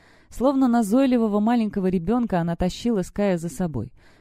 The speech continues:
Тот, очевидно, ничего не замечал и радостно улыбался. «Жалкое зрелище», — проворчала Тандер и сердито отвернулась. «Пойдём отсюда». Поколебавшись, я пошла за своими друзьями.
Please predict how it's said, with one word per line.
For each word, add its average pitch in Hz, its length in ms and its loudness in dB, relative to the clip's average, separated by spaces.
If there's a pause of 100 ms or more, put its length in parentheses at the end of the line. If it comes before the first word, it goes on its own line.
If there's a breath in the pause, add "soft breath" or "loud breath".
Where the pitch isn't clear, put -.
(120)
Тот, 302 240 0
очевидно, 277 420 -2
ничего 233 360 -2
не 226 120 0
замечал 214 580 -2
и - 20 0
радостно 180 440 -2
улыбался. 180 520 -6 (380)
«Жалкое 202 440 -2
зрелище», — 127 540 -4 (320 soft breath)
проворчала 165 560 0
Тандер 196 460 -2
и 185 60 -4
сердито 180 440 -2
отвернулась. 175 640 -6 (180)
«Пойдём 170 360 2
отсюда». 120 400 -8 (580 soft breath)
Поколебавшись, 175 680 -2
я 226 140 0
пошла 208 440 -2
за 226 100 -6
своими 180 320 -2
друзьями. 143 600 -6